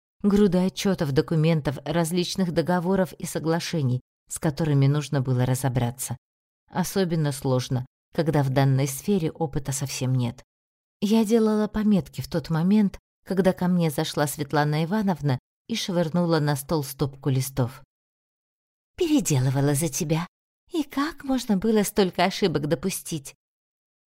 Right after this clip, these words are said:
Коллега покачала головой. «Первый блин комом», ответила я, потянувшись к исправленному договору. «Как первый?» вытаращила она на меня глаза. «Никогда раньше не работала в этой сфере».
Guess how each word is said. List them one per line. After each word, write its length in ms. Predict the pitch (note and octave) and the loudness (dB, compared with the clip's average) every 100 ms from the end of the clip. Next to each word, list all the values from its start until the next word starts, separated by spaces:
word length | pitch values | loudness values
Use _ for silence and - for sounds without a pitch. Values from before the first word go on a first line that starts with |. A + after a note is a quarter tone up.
| _ _ | _ _
Коллега 460 | - C#3 C3 D3+ F#3 | -4 0 0 -2 -6
покачала 560 | - - C#3 - C3 C3+ | -6 -6 -6 -6 -4 -4
головой. 520 | C#3+ D3 C#3 B2 B2+ _ _ _ _ _ _ _ _ | -4 -4 -6 -6 -8 _ _ _ _ _ _ _ _
«Первый 320 | G#3 F#3 G3+ | -2 -2 0
блин 320 | A3 F#3+ G#3 G3+ | -2 2 2 0
комом», 520 | - E3+ F3+ D#3 C#3 - _ _ _ _ _ _ - | 0 0 2 0 -4 -12 _ _ _ _ _ _ -6
ответила 580 | E3+ D3 E3+ D#3+ E3 E3 | -6 -2 -2 -2 0 0
я, 220 | E3+ F#3+ | 0 -2
потянувшись 720 | G3 - D#3+ E3 - F3+ - | -4 -4 -4 -4 -4 -8 -8
к 80 | - | -6
исправленному 720 | C#3 - D#3 D3+ D#3+ D#3 D3+ | -8 -4 -4 -4 -4 -2 -2
договору. 600 | C#3+ D#3 D3 D3 C3+ C3+ - _ _ _ _ _ _ _ _ | -4 -6 -4 -2 -2 -4 -12 _ _ _ _ _ _ _ _
«Как 360 | - D4 F3 - | -2 -2 -2 -6
первый?» 520 | D3 C3 B2 C#3 - - _ _ _ _ _ - | -4 -2 -2 -4 -6 -16 _ _ _ _ _ -12
вытаращила 760 | E3 C3+ C#3 C3 C3 - C#3+ | -6 -4 -2 -2 -2 -4 -2
она 180 | C3+ C3+ | 2 2
на 80 | C3 | 2
меня 280 | C3+ C#3 C3+ | 2 2 0
глаза. 440 | C#3+ C#3+ C3+ B2 - _ _ _ _ _ _ - | 0 -2 -2 -6 -8 _ _ _ _ _ _ -2
«Никогда 580 | G#3 G3+ G#3 F#3 F#3+ | 0 2 2 0 0
раньше 360 | F#3+ G3 F#3 E3+ | 0 0 -2 -2
не 100 | E3+ | -2
работала 460 | E3 E3 E3+ E3 D3+ | -2 -4 -4 -2 -2
в 60 | |
этой 200 | D3+ D#3+ | -2 -2
сфере». 460 | D#3 - D3 C3+ | -4 -2 -2 -2